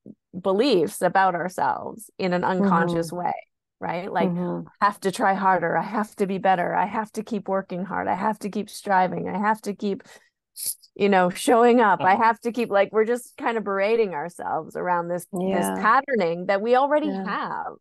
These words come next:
Speaker 3: Mm-hmm.
Speaker 1: And, and
Speaker 2: Mm-hmm.
Speaker 1: exactly what you're saying, the yoga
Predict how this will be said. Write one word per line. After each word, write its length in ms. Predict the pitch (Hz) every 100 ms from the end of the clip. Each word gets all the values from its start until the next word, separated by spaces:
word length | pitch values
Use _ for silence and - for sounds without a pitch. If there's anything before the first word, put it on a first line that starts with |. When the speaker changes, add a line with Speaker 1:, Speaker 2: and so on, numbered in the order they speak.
| _ _ -
Speaker 3:
Mm-hmm. 40 | 143
Speaker 1:
And, 200 | 202 202
and 140 | 208
Speaker 2:
Mm-hmm. 280 | 196 202 196
Speaker 1:
exactly 400 | 190 226 262 269
what 140 | 202
you're 120 | 185 202
saying, 240 | 185 175
the 80 | 180
yoga 640 | 185 185 196 202 190 180